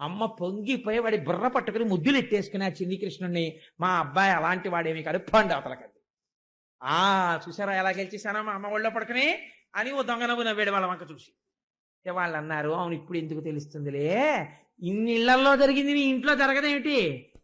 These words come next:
"జరుగుతుంది. అప్పుడు మేమందరం స్టేడియంలో కూర్చుంటాం. నీ ఇంట్లో జరిగినప్పుడు నువ్వేం చేస్తావో మేం చూస్తాం.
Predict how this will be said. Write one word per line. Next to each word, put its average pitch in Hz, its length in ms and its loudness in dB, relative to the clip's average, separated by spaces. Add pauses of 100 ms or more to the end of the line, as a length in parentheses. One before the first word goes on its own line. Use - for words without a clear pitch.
(160)
"జరుగుతుంది. 190 1040 4 (240)
అప్పుడు 247 360 2
మేమందరం 220 580 6
స్టేడియంలో 208 580 2
కూర్చుంటాం. 156 480 -6 (640)
నీ 247 360 2
ఇంట్లో 240 540 4
జరిగినప్పుడు 226 680 4
నువ్వేం 277 440 2
చేస్తావో 214 640 4
మేం 294 300 4 (100)
చూస్తాం. 170 420 0